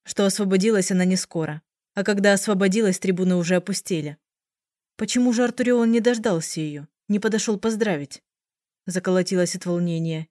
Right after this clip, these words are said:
и подозрения сердце. Неужели увидел поцелуй? Неужели и в этом мире брат Марты окажется причастен к их расставанию? Она так распереживалась, что не сразу заметила Соню.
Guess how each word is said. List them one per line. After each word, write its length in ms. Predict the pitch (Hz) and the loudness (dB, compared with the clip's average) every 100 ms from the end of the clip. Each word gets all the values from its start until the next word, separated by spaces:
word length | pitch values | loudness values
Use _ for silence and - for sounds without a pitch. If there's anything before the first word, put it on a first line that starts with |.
| - | -10
и 60 | |
подозрения 640 | 175 170 165 170 170 165 165 | -4 -2 -2 -2 -2 -2 -4
сердце. 520 | - 170 - - 165 _ _ _ _ _ _ _ | -4 -8 -8 -14 -16 _ _ _ _ _ _ _
Неужели 500 | 196 190 185 226 214 | 0 2 2 2 2
увидел 400 | 170 170 170 165 | 2 0 -2 -2
поцелуй? 580 | 175 170 208 180 151 - _ _ _ _ _ _ | -4 -4 -4 -4 -6 -10 _ _ _ _ _ _
Неужели 460 | 220 240 220 240 247 | 2 2 4 4 4
и 80 | 254 | 4
в 80 | |
этом 240 | 247 196 165 | 2 2 0
мире 380 | 165 151 147 - _ | -2 -4 -8 -12 _
брат 280 | 180 180 180 | -2 -2 0
Марты 320 | 190 190 180 | 0 0 -2
окажется 440 | 156 170 165 165 170 | -4 -4 -6 -6 -8
причастен 580 | 175 165 185 175 160 156 | -8 -4 -4 -4 -6 -8
к 60 | |
их 120 | 160 | -8
расставанию? 720 | 190 185 202 196 170 151 143 151 _ _ _ _ _ _ | -8 -6 -4 -2 -4 -6 -10 -14 _ _ _ _ _ _
Она 200 | 190 190 | 0 0
так 200 | 185 190 | 0 -2
распереживалась, 960 | 185 - 196 185 185 196 202 170 - - _ _ | -4 -2 0 0 0 0 0 -2 -6 -12 _ _
что 200 | - 220 | -8 -2
не 100 | 208 | -2
сразу 320 | 196 214 202 | 0 -2 -2
заметила 480 | 202 208 208 208 208 | 0 0 0 -2 -4
Соню. 460 | 196 214 170 147 | -4 -4 -4 -6